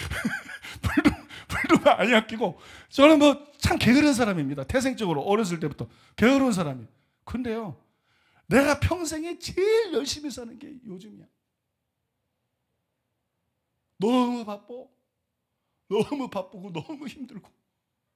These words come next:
<laughs> 너무 고생하고 그러면서 너무 수고하고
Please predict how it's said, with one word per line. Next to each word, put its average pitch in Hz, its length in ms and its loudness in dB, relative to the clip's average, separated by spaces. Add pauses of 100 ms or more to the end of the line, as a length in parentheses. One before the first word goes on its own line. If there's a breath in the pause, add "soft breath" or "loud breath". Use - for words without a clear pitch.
(320)
<laughs> - 200 -20
너무 254 400 2
고생하고 220 520 -10 (680)
그러면서 247 300 -4
너무 262 420 4
수고하고 262 500 -14